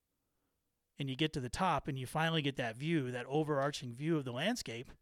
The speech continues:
and you get to enjoy the view. You get to enjoy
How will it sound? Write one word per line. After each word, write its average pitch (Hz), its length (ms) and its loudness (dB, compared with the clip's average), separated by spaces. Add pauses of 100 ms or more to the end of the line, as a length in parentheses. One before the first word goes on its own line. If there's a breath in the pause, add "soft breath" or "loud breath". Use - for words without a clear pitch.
(1040)
and 170 100 2
you 165 60 2
get 180 140 4
to 185 80 2
enjoy 175 320 2
the 156 80 -2
view. 120 180 -8
You 120 160 -6
get 151 200 0
to 180 120 0
enjoy 139 520 0